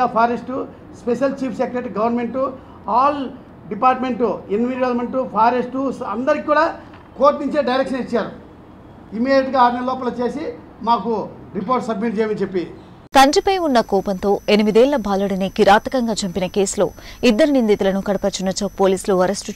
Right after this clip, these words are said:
Speaker 2: చేసి రిమాండ్కు పంపారు. తల్లిదండ్రుల తర్వాత తల్లిదండ్రులుగా భావించి చూసుకోవాల్సిన సొంత చిన్నాన్న పిన్నిలు బాలుడి తండ్రిపై ఉన్న కక్షతో ఈ ఘాతుకానికి తెగబడ్డారు. బాలుడిని చంపి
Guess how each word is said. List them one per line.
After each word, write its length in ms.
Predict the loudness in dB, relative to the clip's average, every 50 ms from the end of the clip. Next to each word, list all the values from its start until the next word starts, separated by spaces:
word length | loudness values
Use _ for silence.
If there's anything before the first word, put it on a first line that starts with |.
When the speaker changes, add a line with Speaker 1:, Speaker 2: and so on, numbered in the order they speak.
| 0
Speaker 2:
చేసి 220 | 0 0 0 -2 -2 -2
రిమాండ్కు 380 | 0 -2 -2 -2 -4 -6 -10 -10 -10
పంపారు. 340 | -10 -8 -8 -8 -8 -8 -12 -18 -20 -20 -20 -20 -20 -20 -20 -20 -6 2 6
తల్లిదండ్రుల 500 | 8 8 8 6 4 2 -2 0 -2 -2 -2 0
తర్వాత 340 | -2 0 2 0 0 2 2 2 2 4 4
తల్లిదండ్రులుగా 600 | 4 4 4 2 0 -2 -2 0 0 2 2 2 2 2
భావించి 360 | 2 2 2 2 0 -2 -4 -4 -4
చూసుకోవాల్సిన 680 | -4 -4 -2 0 0 2 4 4 2 2 0 -2 -2 -2 -2 -2 -8 -16 -18 -12 0 4
సొంత 240 | 6 6 6 6 4 2 2 0
చిన్నాన్న 400 | 0 0 0 0 0 0 0 -2 -2 -2
పిన్నిలు 340 | -2 0 2 2 2 2 0 -2 -6 -12 -18 -14 -8 -2 4 6
బాలుడి 340 | 8 8 8 6 4 0 -2 -2
తండ్రిపై 360 | -2 -2 -2 -2 0 0 0 0 0
ఉన్న 100 | -2 -4 -2 -2
కక్షతో 400 | -2 -2 0 0 0 2 2 2 2 2 2
ఈ 40 | 2 2 2 0
ఘాతుకానికి 480 | -2 -2 -4 -4 -4 -4 -4 -4 -2 -2
తెగబడ్డారు. 480 | -2 -2 -2 -2 -4 -4 -6 -6 -6 -8 -12 -20 -20 -20 -20 -20 -20 -20 -20 -10 -4 4 8
బాలుడిని 460 | 8 10 10 8 8 6 4 2 0 0 0
చంపి 240 | 0 0 2 0